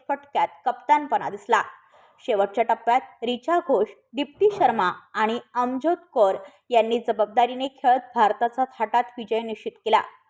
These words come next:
ऑस्ट्रेलियाचा बचाव कोसळला. फोबी लिचफील्डची एकशे एकोणीस आणि एलिस पेरीची सत्याहत्तर धावांची खेळी वाचू शकली नाही. पराभव. भारतीय गोलंदाजाच्या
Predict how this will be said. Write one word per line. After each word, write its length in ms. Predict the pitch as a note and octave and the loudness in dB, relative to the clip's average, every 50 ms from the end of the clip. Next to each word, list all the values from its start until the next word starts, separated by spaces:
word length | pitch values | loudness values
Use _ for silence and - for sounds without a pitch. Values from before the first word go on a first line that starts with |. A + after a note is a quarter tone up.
| _ _ _ _ _ _ _ - - | _ _ _ _ _ _ _ -2 4
ऑस्ट्रेलियाचा 800 | C4 C#4 C#4 C#4 - C#4+ C4+ C4+ C4+ C4 C4 C4+ C4+ - C4+ | 4 4 4 2 -2 -4 -2 0 4 6 6 6 6 6 2
बचाव 440 | A#3+ A3+ A3 G#3+ - A#3+ A3 A3+ A#3+ B3 - | 2 2 0 -2 0 0 2 2 0 -2 -4
कोसळला. 480 | - A#3+ B3 - - B3 F3+ F#3 F#3 - - - - _ _ _ _ _ _ _ _ _ _ _ - | -4 -4 -4 0 0 2 4 6 4 4 2 -4 -12 _ _ _ _ _ _ _ _ _ _ _ 4
फोबी 320 | F4 D#4+ D#4+ D4+ E4+ F#4 G#4+ G#4 G4+ | 4 4 6 6 6 6 6 4 2
लिचफील्डची 800 | D4 C#4 C#4+ - - - E4+ D#4 E4+ F4 - - C4 G3 - - - | -2 -4 -4 -6 -8 -6 -2 0 0 0 0 -2 -4 -4 -4 -4 -4
एकशे 240 | A#3 A#3 - - C4 | -6 -6 -2 -2 2
एकोणीस 500 | - B3 B3 - D#4+ E4+ D#4+ A#3 G#3+ - - _ - | 2 2 2 2 -2 -2 0 -2 -2 -4 -6 _ -8
आणि 220 | G#3 A3+ A3+ B3 - - C4 | -6 -4 -4 -4 -4 0 2
एलिस 380 | B3+ C4 D4 F4 F4+ - - - | 2 4 4 2 0 0 -2 -2
पेरीची 460 | B3+ A#3 B3 C#4 D4+ - - B3 A3 | -2 -2 -2 -2 -6 -8 -8 -10 -6
सत्याहत्तर 600 | - - C4 - - - - C4+ C4+ - G4 G#4+ G#4 | 0 0 -2 -2 -2 -6 -6 -6 -2 0 2 2 4
धावांची 460 | F#4+ F4 E4 D4 D4+ D#4+ D#4 - E4 | 4 6 6 6 6 4 2 -2 -8
खेळी 480 | - - D#4 C4+ C#4+ D4+ D#4 D#4+ - - | -6 -2 -2 0 0 0 -4 -4 -2 0
वाचू 300 | B3 A3 A3 - - D4 - | 0 0 0 -2 -8 -10 -8
शकली 260 | - - - A3 G3+ G#3 | -8 -8 -6 -4 -4 -2
नाही. 260 | A3 G#3 G#3+ A3 - _ _ - | -2 -2 -4 -6 -12 _ _ -2
पराभव. 420 | A3+ G3+ F#3 G3 F#3+ - G#3+ F#3 - - - _ _ _ _ _ _ _ _ _ _ _ _ - | 0 0 0 0 2 2 2 2 2 0 -12 _ _ _ _ _ _ _ _ _ _ _ _ 2
भारतीय 380 | A3+ G3 G3 G3+ - A#3+ A#3+ | 2 2 2 2 2 2 2
गोलंदाजाच्या 800 | A#3 A3+ A#3 B3 B3+ B3+ B3+ C4 C4 B3+ C4+ C4+ C4+ - - D#4 | 4 4 2 2 2 2 4 4 4 6 4 2 2 4 0 0